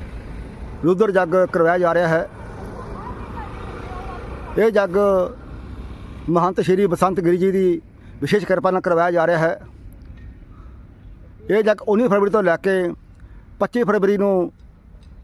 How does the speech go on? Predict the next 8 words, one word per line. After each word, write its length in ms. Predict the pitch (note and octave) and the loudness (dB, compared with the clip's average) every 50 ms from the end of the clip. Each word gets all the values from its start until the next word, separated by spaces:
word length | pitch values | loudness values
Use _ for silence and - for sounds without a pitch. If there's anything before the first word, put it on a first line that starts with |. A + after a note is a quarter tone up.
| - - - | -20 -8 -6
ਪੱਚੀ 180 | F#3 - - | -4 -2 0
ਫਰਵਰੀ 220 | F#3 G#3+ G#3 G#3 G3+ | 2 2 2 4 4
ਤੱਕ 160 | G3 G3 - | 2 2 2
ਕਰਵਾਇਆ 220 | - F#3 F3 F3 F3 | 2 2 2 2 4
ਜਾਏ-, 320 | E3+ E3+ E3 E3+ D3+ C#3+ - - C3+ | 4 2 2 2 -2 -6 -10 -2 0
ਜਾਏਗਾ। 400 | D#3 E3+ F#3+ F#3 E3+ F3+ F#3 - - - - - - - - - - - - - - - - - - - - - - - - - - - - - - - - - - - - - - - - - - - - - - - - - - - - - _ - - - | 2 2 4 4 4 2 0 0 -6 -16 -20 -20 -20 -20 -20 -20 -20 -20 -20 -20 -20 -20 -20 -20 -20 -20 -20 -20 -20 -20 -20 -20 -20 -20 -20 -20 -20 -20 -20 -20 -20 -20 -20 -20 -20 -20 -20 -20 -20 -20 -20 -20 -18 -18 -20 -20 -20 -20 -20 -20 _ -18 -4 -2
ਰੁਦਰ 220 | E3 F#3 G3+ G#3+ | 2 2 2 4
ਜੱਗਿਆ 440 | F3 F#3 F3 D#3 F#3 F#3+ F#3+ F#3 F#3 | 4 2 2 4 4 4 2 2 0